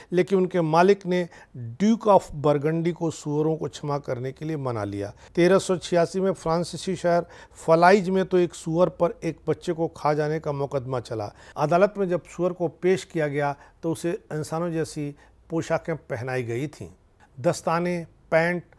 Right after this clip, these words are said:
और फेस मास्क लगाए गए थे। अदालत में झटपट मुकदमा चला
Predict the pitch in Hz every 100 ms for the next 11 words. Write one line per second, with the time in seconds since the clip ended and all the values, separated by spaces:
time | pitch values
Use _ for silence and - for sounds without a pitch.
0 | _ _ 165 156 - 170 - - 156 160
1 | - 147 135 131 131 131 120 135 123 87
2 | - _ _ _ 160 175 233 247 247 196
3 | 156 190 185 247 208 170 165 170 165 160
4 | 147